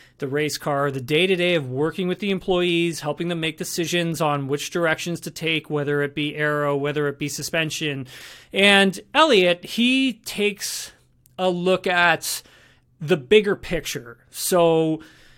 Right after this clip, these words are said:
looking at things that are coming down the pipeline in the future. For example, he, if there's a major regulation change, you know, Mike Elliott could be the one who goes and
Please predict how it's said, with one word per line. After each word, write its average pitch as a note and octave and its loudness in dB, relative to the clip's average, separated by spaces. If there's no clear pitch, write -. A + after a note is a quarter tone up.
looking C4 4
at A3+ 2
things G3+ 2
that F3 -2
are F3 -2
coming F3+ -2
down E3+ 2
the D3 -6
pipeline D3+ -2
in E3 -4
the D3 -6
future. B2+ -10
For G3 2
example, F3 0
he, F3 -6
if F3 -6
there's E3 -2
a D#3 -2
major E3 2
regulation F3 -2
change, F#3+ -2
you D#3 -4
know, D3+ -2
Mike D#3+ -4
Elliott D#3 -2
could F#3 -2
be F3 -6
the E3 -4
one E3 -2
who F#3 -4
goes D#3+ -4
and D3 -4